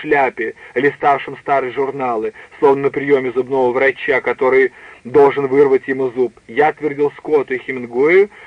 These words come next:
что никому я своего паспорта показывать не стану. Я решительно отказывался показывать паспорт кому бы то ни было, как они ни настаивали, и не вытащил паспорта. «А как быть с деньгами?» — спросил Скотт.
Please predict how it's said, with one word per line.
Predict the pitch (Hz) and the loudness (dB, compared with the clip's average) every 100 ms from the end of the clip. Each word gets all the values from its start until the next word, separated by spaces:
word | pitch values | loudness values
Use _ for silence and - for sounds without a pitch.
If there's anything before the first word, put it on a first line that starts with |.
| - - | -20 -18
что | - 151 160 160 156 - - | -4 4 6 6 2 -6 -18
никому | 131 160 - 170 170 196 | -6 -4 0 0 4 2
я | 175 | 2
своего | - 151 151 | -2 0 0
паспорта | - 175 190 196 190 | 2 0 0 -6 -6
показывать | - 131 139 160 160 165 165 | -6 -6 -4 -6 -6 -8 -10
не | 170 - | -14 -10
стану. | 120 104 104 107 _ _ _ | -10 -10 -14 -18 _ _ _
Я | 120 151 185 | -2 2 4
решительно | 190 - 226 202 185 | 2 0 -4 -4 -4
отказывался | 175 - 175 175 185 - - 185 - - | -4 -2 -2 0 -2 -2 -4 -4 -6 -8
показывать | - 147 165 165 156 143 | -4 0 0 0 -2 -4
паспорт | - 170 - 185 - | -2 -2 -2 -6 -4
кому | 156 170 | -4 -2
бы | 175 | -4
то | 175 | -2
ни | 185 180 | -2 -2
было, | 127 110 107 107 _ _ _ _ _ _ _ | -2 -4 -4 -12 _ _ _ _ _ _ _
как | 165 - | 0 2
они | 160 151 | -2 -2
ни | 147 | -4
настаивали, | 135 127 - 135 165 180 208 233 - - - | -6 -6 -4 0 2 2 2 -2 -8 -20 -10
и | 156 | -6
не | 156 | -4
вытащил | 135 175 190 - 185 | 0 0 -2 -4 -8
паспорта. | - 110 - 117 - 107 - _ _ _ _ _ _ _ _ | -6 -10 -10 -14 -12 -16 -16 _ _ _ _ _ _ _ _
«А | 143 | -2
как | 143 175 139 | 2 2 2
быть | 147 131 | -2 -4
с | 117 | -8
деньгами?» — | 139 127 127 127 135 | -12 -2 -2 -2 -6
спросил | - 143 151 147 | -8 -8 -6 -10
Скотт. | - 151 | -8 -8